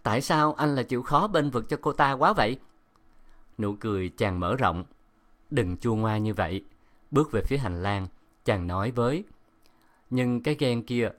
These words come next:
đối với em thật bổ ích, giúp em không còn đầm đìa nước mắt nữa. Thôi, ngủ đi. Anh bảo đảm với em là ngày mai, bao nhiêu bực mình đêm nay sẽ mất tất cả. Đừng lo nhé." Tôi đưa mắt nhìn bóng chàng khuất dần.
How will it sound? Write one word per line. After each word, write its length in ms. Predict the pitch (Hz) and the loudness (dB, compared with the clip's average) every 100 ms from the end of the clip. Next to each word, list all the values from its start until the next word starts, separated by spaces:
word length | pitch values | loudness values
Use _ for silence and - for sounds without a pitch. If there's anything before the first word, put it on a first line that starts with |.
| - | 0
đối 160 | 127 | 2
với 140 | - - | 2 0
em 220 | 117 98 | -2 -2
thật 220 | 95 - | -6 -4
bổ 140 | 85 | -4
ích, 260 | 98 160 - - _ _ | 0 -2 -4 -20 _ _
giúp 140 | 147 190 | -4 -2
em 260 | 131 127 120 | 0 0 0
không 180 | 127 120 | 0 0
còn 200 | 107 95 | -2 0
đầm 200 | 101 95 | -2 -2
đìa 160 | 98 | -2
nước 180 | 95 151 | -2 0
mắt 200 | 180 185 | 0 0
nữa. 260 | 113 98 180 - - - _ _ - | 0 2 0 -2 -20 -20 _ _ 2
Thôi, 320 | 120 117 107 - - - | 4 4 2 -6 -16 -6
ngủ 220 | 98 107 | -2 0
đi. 200 | 139 120 - - - _ - | 0 -2 -4 -18 -20 _ -6
Anh 160 | 123 | -2
bảo 160 | 110 107 | 4 4
đảm 220 | 123 92 | 4 2
với 140 | 127 147 | 0 0
em 260 | 117 110 - | 0 -2 -4
là 80 | - | -6
ngày 140 | 98 95 | -4 -2
mai, 360 | 98 113 110 - - | 0 0 0 -4 -2
bao 140 | - 123 | 0 2
nhiêu 140 | 113 | 0
bực 220 | 101 95 | -2 -4
mình 260 | 113 104 92 | -2 -2 -2
đêm 160 | 104 104 | -2 -2
nay 120 | 98 | -4
sẽ 140 | - | -4
mất 220 | 101 156 | -4 -2
tất 200 | - 175 | -2 -6
cả. 260 | - 87 139 - _ | -2 -2 -2 -8 _
Đừng 200 | - 107 | -4 -4
lo 200 | 92 107 | 2 4
nhé." 240 | 113 120 175 - - - _ _ _ _ _ _ _ _ _ _ _ | 4 4 2 0 -16 -20 _ _ _ _ _ _ _ _ _ _ _
Tôi 200 | 123 107 | -2 0
đưa 120 | 101 | 0
mắt 200 | 98 135 - - | -2 -2 -6 -2
nhìn 320 | 107 95 85 | 0 0 -2
bóng 200 | 90 143 | -2 -2
chàng 260 | 139 95 78 | 0 -2 -2
khuất 180 | 156 156 | -4 -4
dần. 260 | 107 92 | -2 -2